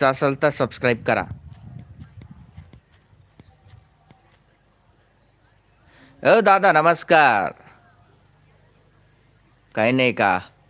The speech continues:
शिवा दादा नमस्कार. जय शिवराय. जय शिवराय. आपले शिवाजी महाराजच उपलब्ध, अ, आहे ना.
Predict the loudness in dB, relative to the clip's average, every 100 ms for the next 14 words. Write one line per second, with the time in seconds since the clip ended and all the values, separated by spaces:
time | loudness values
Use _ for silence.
0 | _ _ _ _ _ _ _ _ _ -6
1 | 0 2 4 4 4 2 2 2 0 0
2 | 2 2 2 0 -2 0 -2 0 0 0
3 | -4 -12 _ _ _ _ _ _ _ -20
4 | _ _ -10 -2 0 0 2 2 4 4
5 | 2 0 -2 -4 -2 -4 -2 0 2 2
6 | 2 2 2 0 -2 -2 -4 -2 -2 -2
7 | -2 0 -2 -6 -4 0 0 0 0 0